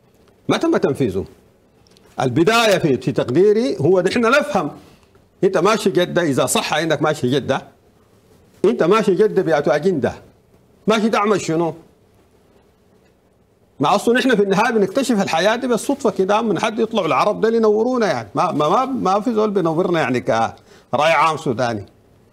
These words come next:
من عارف أنك كنت قاعد في البحرين، أنت شغال بتحت مع مسار، ما عارف شغال مع منو بتحت، ما بن-، ده كله جو بتاع عدم شفافية في شأن يخص كل سوداني،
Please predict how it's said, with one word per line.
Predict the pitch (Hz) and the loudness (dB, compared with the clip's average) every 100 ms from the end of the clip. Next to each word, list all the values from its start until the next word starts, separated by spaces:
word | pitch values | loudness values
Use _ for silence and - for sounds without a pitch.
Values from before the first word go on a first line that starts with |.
| - | -4
من | 170 | 0
عارف | 190 185 170 | 2 2 0
أنك | 160 143 | -2 -2
كنت | 160 131 | -4 -2
قاعد | 120 123 123 | -2 -2 -4
في | 123 | -4
البحرين، | 90 90 123 147 147 | -6 -6 -2 0 0
أنت | 127 101 | -2 -4
شغال | 127 113 123 113 | -4 0 0 -2
بتحت | 104 95 147 131 - - _ - | -6 -4 -2 -2 -4 -20 _ -4
مع | 117 113 | -2 0
مسار، | 110 92 139 151 170 | 0 0 2 2 2
ما | 131 | 0
عارف | 127 117 - | 0 0 -2
شغال | 104 120 123 | -2 0 -2
مع | 101 | -4
منو | 117 139 | -2 -2
بتحت، | 107 110 180 160 | -2 -2 -4 -2
ما | 202 | -2
بن-، | 233 180 110 | -2 -6 -2
ده | 190 285 277 | 0 2 2
كله | 262 269 262 247 | 0 0 0 2
جو | 220 302 | 2 0
بتاع | 339 - 190 | 0 0 0
عدم | 180 151 | 0 -2
شفافية | 151 131 120 139 90 82 - _ _ _ _ _ | -2 -2 -2 -2 -6 -8 -20 _ _ _ _ _
في | 233 240 | 0 0
شأن | 294 294 294 | 2 2 2
يخص | 247 277 - | 0 -2 -4
كل | - 247 311 | -8 -6 -4
سوداني، | - 165 123 92 | -2 0 0 -2